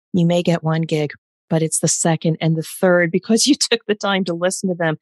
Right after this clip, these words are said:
and help them to see there is a better way of operating. So I love the work that you do, Dave. But I gotta ask you, and I, I wanna know what it has done for you. So you talked about building up brand messaging. And,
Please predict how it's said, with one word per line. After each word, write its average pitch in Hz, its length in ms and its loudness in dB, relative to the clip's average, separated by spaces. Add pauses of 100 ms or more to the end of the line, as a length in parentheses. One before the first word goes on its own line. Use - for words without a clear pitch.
(120)
and 202 100 0
help 220 380 -2
them 254 220 2
to 226 80 -2
see 165 340 0
there 156 240 -4
is 156 160 -2
a 151 60 -2
better 151 300 -4
way 147 220 -4
of 139 120 -6
operating. 139 600 -4 (200)
So - 180 2
I 196 80 2
love 196 240 0
the 202 100 2
work 170 260 2
that - 80 -4
you 151 140 0
do, 139 220 -2
Dave. 139 220 -6 (200)
But 190 100 2
I 247 120 2
gotta 381 280 0
ask 160 380 0
you, 147 280 2
and 165 380 0
I, 180 280 0 (140)
I 175 160 2
wanna 165 260 2
know 151 240 -2
what 156 240 -4
it 160 120 0
has 143 240 -6
done 139 220 -2
for - 260 -6
you. 139 200 0
So - 180 0
you 175 640 2
talked 160 340 -2
about 151 240 0
building 147 380 -2
up 143 140 -4
brand 139 280 0
messaging. 139 560 -4
And, 131 80 -2